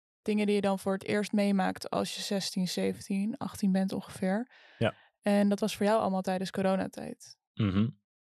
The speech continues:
Speaker 1: Ja, heb je, wil je daar misschien iets over vertellen? Heb je dingen, heb je het idee dat je dingen echt anders hebt meegemaakt dan mensen die misschien wat ouder zijn dan jij?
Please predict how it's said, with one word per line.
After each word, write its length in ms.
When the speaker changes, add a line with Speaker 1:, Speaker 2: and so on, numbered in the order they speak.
Speaker 1:
Ja, 220
heb 240
je, 440
wil 80
je 100
daar 200
misschien 280
iets 140
over 160
vertellen? 360
Heb 180
je 360
dingen, 440
heb 100
je 120
het 120
idee 180
dat 120
je 60
dingen 200
echt 180
anders 300
hebt 160
meegemaakt 440
dan 100
mensen 220
die 100
misschien 260
wat 100
ouder 280
zijn 180
dan 100
jij? 160